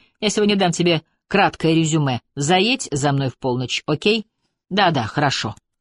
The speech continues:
Кросс повернулся и торопливо зашагал прочь. Роузмонд, нахмурившись, проводил его взглядом, потом посмотрел вверх на Роуз-Корт.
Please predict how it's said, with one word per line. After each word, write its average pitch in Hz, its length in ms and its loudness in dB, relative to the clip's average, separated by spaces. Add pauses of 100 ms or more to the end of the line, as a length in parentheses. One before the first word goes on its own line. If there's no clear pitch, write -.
(340)
Кросс 190 280 0
повернулся 196 680 2
и 196 280 0
торопливо 180 760 0
зашагал 135 600 -2
прочь. - 500 -8 (580)
Роузмонд, 190 640 4
нахмурившись, 214 760 0
проводил 160 400 2
его 180 100 2
взглядом, 143 540 0 (440)
потом 185 220 0
посмотрел 180 400 2
вверх 170 380 2
на 147 160 4
Роуз-Корт. 175 680 0